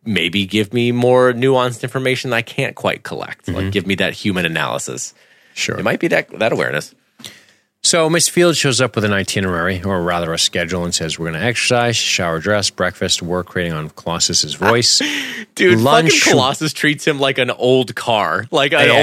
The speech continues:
Speaker 1: old
Speaker 2: yeah, yeah.
Speaker 1: Volvo that he keeps in the garage. Like, "All right, well, you gotta run it every now and then. Still gotta
Speaker 2: <laughs>
Speaker 1: keep that engine warm. Don't let it rust up.
Speaker 2: Yeah.
Speaker 1: Exercise ya. Here's enough calories to keep you alive."
Speaker 2: And boy, does Markham dive right into the role. She missed her calling as a spy.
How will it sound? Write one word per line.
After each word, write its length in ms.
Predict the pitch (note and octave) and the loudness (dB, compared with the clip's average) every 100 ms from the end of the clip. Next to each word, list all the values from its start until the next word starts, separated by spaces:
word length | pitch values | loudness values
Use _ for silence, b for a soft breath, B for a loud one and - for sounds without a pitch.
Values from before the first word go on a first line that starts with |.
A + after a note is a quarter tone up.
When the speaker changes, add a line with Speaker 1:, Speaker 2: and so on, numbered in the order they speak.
| E3 | 4
Speaker 1:
old 80 | - | 4
Speaker 2:
yeah, 40 | |
yeah. 100 | F#3+ C#3 C#3+ | 2 2 2
Speaker 1:
Volvo 140 | C3 | 2
that 100 | B2+ | 2
he 60 | B2+ | 0
keeps 240 | - C#3 | -2 -6
in 80 | C3+ | -2
the 80 | B2 | -2
garage. 320 | G#2+ A2+ A#2 | 2 2 2
Like, 100 | A2 | 0
"All 60 | A#2 | 2
right, 340 | C#3+ D3 C#3 | 4 4 2
well, 340 | A2+ C3+ C3+ - | 0 0 0 -4
you 80 | A#2+ | -8
gotta 220 | B2+ C#3 | -2 2
run 220 | D#3 E3+ | 4 2
it 100 | F3 | 4
every 180 | F3 E3+ | 2 2
now 300 | F3+ E3+ D3+ | 2 4 4
and 100 | C#3+ | 2
then. 180 | C3 C3 | 2 0
Still 140 | - C3 | 2 2
gotta 160 | C#3+ | 2
Speaker 2:
<laughs> 60 | D3+ | 0
Speaker 1:
keep 140 | D#3+ | 0
that 180 | E3 E3 | 2 4
engine 320 | D#3+ D3+ D3 | 4 2 -2
warm. 320 | C#3+ C#3+ C#3+ C#3+ | 2 4 4 4
Don't 140 | C#3 | 2
let 100 | D3 | 4
it 40 | |
rust 360 | D3 D3 C#3 - | 4 4 2 0
up. 280 | D3 C#3+ - _ b b b b b | 0 0 -4 _ b b b b b
Speaker 2:
Yeah. 340 | - - - - - | -6 -4 -4 -6 -2
Speaker 1:
Exercise 800 | B2+ C3 D3 C#3 D3+ C#3+ C#3 A2+ | -2 2 0 2 2 2 0 0
ya. 180 | C3+ A#2 | 0 0
Here's 180 | - C3 | 0 0
enough 320 | C#3+ C#3 - E3+ | 2 0 -2 -8
calories 640 | - C3 C#3+ C#3+ C#3 C#3 | -4 0 2 2 2 0
to 80 | B2+ | -4
keep 240 | B2 C3+ C#3 | -6 -4 0
you 100 | C3 | 2
alive." 420 | B2+ B2 B2 B2+ | 4 2 2 2
Speaker 2:
And 160 | A#2 | 0
boy, 360 | F#2+ G2+ D3+ E3+ | 0 2 4 4
does 120 | A2 | 2
Markham 580 | F#2 G2 A#2 C3 F#2+ E2+ - | 0 0 2 0 -2 -4 -4
dive 320 | G#2 G2 F#2 | -2 0 0
right 120 | A2 | 2
into 140 | A2 G#2+ | 2 0
the 120 | F2+ | 0
role. 280 | F2+ A#2+ B2 | 2 2 2
She 140 | - | 2
missed 160 | D3+ E3+ | 2 2
her 60 | F#2+ | -2
calling 320 | - G#2 F#2 | -2 -2 -2
as 100 | C#2+ | -2
a 80 | - | 0
spy. 800 | G#2 - - F2+ A#2 G#2+ - | 2 2 0 -2 -2 -4 -10